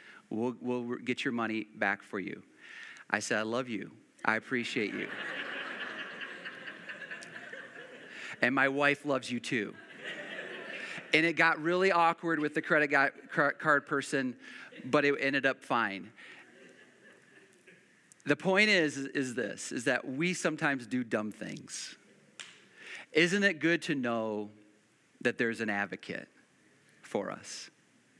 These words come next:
That even when we make mistakes, even when we do things that we're ashamed of,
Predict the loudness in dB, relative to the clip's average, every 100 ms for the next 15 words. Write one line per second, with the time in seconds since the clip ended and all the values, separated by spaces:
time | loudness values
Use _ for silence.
0 | _ -20 -4 2 4 6 4 4 4 4
1 | 4 2 0 -4 -2 0 -2 -6 -10 -10
2 | -14 -20 -20 _ -8 0 2 4 2 2
3 | 2 0 2 0 0 -2 -2 -4 -2 -2
4 | -2 -4 -2 -2 -2 -4 -8 -10 -16